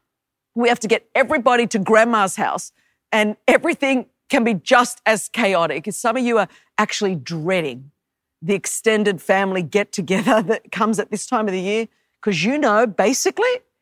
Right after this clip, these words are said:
in your home or your grandma's home or your uncle's home or your cousin's house, it's basically just gonna be another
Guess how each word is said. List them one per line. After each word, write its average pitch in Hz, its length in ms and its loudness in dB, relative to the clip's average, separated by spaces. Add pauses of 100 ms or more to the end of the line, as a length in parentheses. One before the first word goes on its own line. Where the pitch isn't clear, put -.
(180)
in 196 260 -2
your 262 260 4
home 415 400 4
or 226 80 2
your 196 100 -2
grandma's 320 460 4
home 349 360 4
or 226 120 2
your 190 100 0
uncle's 311 380 0
home 330 280 4
or 254 80 2
your 202 120 -2
cousin's 302 400 2
house, 320 260 4 (240)
it's 269 200 0
basically 302 520 2
just 262 180 -2
gonna 277 160 2
be 240 120 0
another 240 280 2